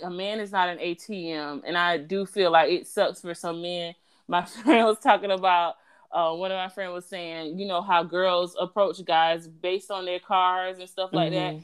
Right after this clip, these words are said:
Speaker 1: They ain't give
Speaker 2: mm-hmm.
Speaker 1: you the type of day, but then they see you rolling up in a, in a nice
Speaker 2: Mm.
Speaker 1: something. Then it's like, "Ooh, ooh," now they
Speaker 2: Mm-hmm.
Speaker 1: got all the conversation for you. And that's just whack, in my opinion.
Speaker 2: That is
Speaker 1: And
Speaker 2: whack.
Speaker 1: yeah.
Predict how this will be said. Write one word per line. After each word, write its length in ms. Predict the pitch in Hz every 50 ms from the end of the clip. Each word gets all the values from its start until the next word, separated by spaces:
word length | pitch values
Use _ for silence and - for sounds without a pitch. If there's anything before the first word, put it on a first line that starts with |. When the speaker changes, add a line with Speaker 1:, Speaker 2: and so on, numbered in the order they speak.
| _ _
Speaker 1:
They 80 | - 185
ain't 160 | 190 202 202
give 100 | 190 208 202
Speaker 2:
mm-hmm. 40 | 208
Speaker 1:
you 100 | 208 202
the 60 | 190
type 280 | 190 - 226 190 185 -
of 80 | 185
day, 300 | 170 196 214 226 220 208
but 140 | 196 190 175
then 100 | 175 185
they 140 | 196 190 190
see 160 | 190 - 240
you 140 | 220 214 196
rolling 300 | 180 180 175 175 175 170
up 180 | 175 175 175 185
in 100 | 175 165
a, 260 | 160 151 147 143 123 113
in 120 | 151 156
a 60 | 156 151
nice 240 | 151 156 160 180
Speaker 2:
Mm. 460 | 202 220 233 247 247 240 233 226 220 214
Speaker 1:
something. 500 | 226 226 220 214 147 143 180 175 - - - - - _ -
Then 460 | - 160 196 208 208 208 202 202 202
it's 120 | 202 - 202
like, 200 | 202 180 170 -
"Ooh, 640 | 214 262 392 508 494 440 370 311 247 208 170 156 151 156 _ _ _ _ _ -
ooh," 460 | 254 440 508 539 523 480 415 330 311 156
now 180 | - 247 294 -
they 80 | 320
Speaker 2:
Mm-hmm. 60 | - -
Speaker 1:
got 100 | 247 240
all 140 | 240 240 247
the 40 | 240
conversation 640 | - 277 254 233 226 233 - 247 220 233 - - 214 202
for 240 | - 226 226 220
you. 380 | 202 185 165 156 151 143 135 - -
And 360 | - 185 190 180 170 170 165
that's 240 | 185 196 220 220 -
just 180 | 208 185 -
whack, 300 | 147 135 147 147 143 135 -
in 120 | - 147 143
my 180 | 143 143 143
opinion. 500 | 143 - - 151 147 143 139 135 139 151
Speaker 2:
That 160 | 165 170 175
is 160 | 185 185 196 196
Speaker 1:
And 80 | 180 139
Speaker 2:
whack. 340 | 135 131 131 131 - - _ _ _ _ _ _ _ _ - - - - - - -
Speaker 1:
yeah. 480 | 165 151 147 147 143 143 139 139 143